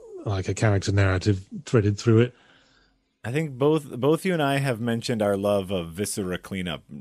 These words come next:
Speaker 2: Project.
Speaker 1: Oh, yeah. Cleaning games.
Speaker 2: That's, that is a very, very specific game that I genuinely love. Yeah.
Speaker 1: It's, it's very satisfying.
Speaker 2: It really <laughs> is.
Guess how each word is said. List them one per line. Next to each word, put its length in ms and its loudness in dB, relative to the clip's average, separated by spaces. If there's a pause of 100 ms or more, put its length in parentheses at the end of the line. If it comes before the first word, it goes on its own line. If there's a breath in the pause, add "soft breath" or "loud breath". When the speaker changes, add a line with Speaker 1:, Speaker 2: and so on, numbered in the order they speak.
(160)
Speaker 2:
Project. 640 -10 (360)
Speaker 1:
Oh, 220 4
yeah. 480 6
Cleaning 420 8
games. 460 6
Speaker 2:
That's, 500 -2
that 320 2
is 140 -4
a 60 2
very, 520 2 (400 loud breath)
very 440 6
specific 480 0
game 180 2
that 140 4
I 420 0
genuinely 880 -2
love. 560 -10
Yeah. 280 -8 (1000 soft breath)
Speaker 1:
It's, 220 -4
it's 120 0
very 220 6
satisfying. 640 0
Speaker 2:
It 260 -10
really 760 -8 (180)
<laughs> 160 -18
is. 160 -8